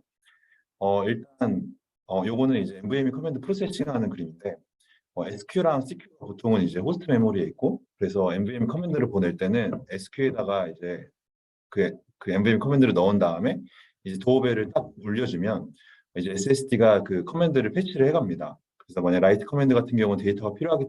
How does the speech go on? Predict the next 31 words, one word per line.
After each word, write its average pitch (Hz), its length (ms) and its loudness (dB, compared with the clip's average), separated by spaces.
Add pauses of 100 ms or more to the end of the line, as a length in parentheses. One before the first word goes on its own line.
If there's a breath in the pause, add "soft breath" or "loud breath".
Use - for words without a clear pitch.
(100)
때문에 101 320 -2 (160)
디엠에이 113 340 0
엔진을 95 320 -4
통해서 123 380 -2
이제, 82 280 -8 (580 soft breath)
어, 80 160 -2
데이터를 113 300 2
가져오게 113 420 4
되는 85 240 -2
거고요. 85 440 2 (540)
그래서 113 320 0
이제 95 100 -2
에스에스디 165 400 -6
내부적으로 139 520 0
커맨드를 165 380 -2
다 101 120 -6
처리한 175 500 -2
이후에 104 560 -4
씨큐에 - 920 -2 (200)
엔트-, 113 320 -8
씨큐에다가 - 640 0 (300)
엔트리를 107 680 2
이제 87 120 -6
달아주게 101 400 2
되고, 101 400 -2 (300 soft breath)
이제 95 100 -4
인터럽트를 120 680 2
호스트한테 135 760 0
이제 - 140 -18
알려주게 110 420 0
되면, 92 480 -6